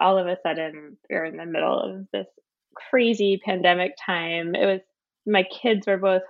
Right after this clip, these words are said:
home from school, working virtually, didn't have much support. So I was kind of teaching, um, third grade and fifth grade in addition to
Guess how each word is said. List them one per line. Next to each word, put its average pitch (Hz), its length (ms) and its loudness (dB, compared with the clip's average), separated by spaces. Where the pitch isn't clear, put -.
home 180 640 -2
from 185 200 -2
school, 175 680 0
working 170 340 -4
virtually, 165 800 -2
didn't 202 180 4
have 190 220 2
much - 140 -4
support. 170 600 -2
So 190 100 -6
I 170 120 -2
was 160 140 -8
kind 185 160 -8
of 180 80 -12
teaching, 170 680 -8
um, 185 320 4
third 175 220 4
grade 175 320 2
and 180 160 -2
fifth 185 240 -4
grade 170 240 0
in 180 140 -4
addition 180 460 -4
to 185 200 -2